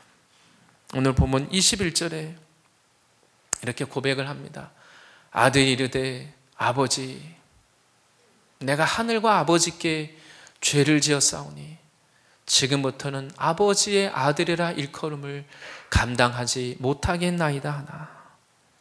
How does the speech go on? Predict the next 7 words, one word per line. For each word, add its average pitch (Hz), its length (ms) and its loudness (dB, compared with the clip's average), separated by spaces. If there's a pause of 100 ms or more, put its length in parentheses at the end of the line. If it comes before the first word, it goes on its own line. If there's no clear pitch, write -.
(2000)
그냥 131 280 -4
내가 135 600 -4
죄를 208 320 2
지었다가 208 420 -2
아니라 180 420 -14 (1300)
정말 254 420 2
그 240 600 2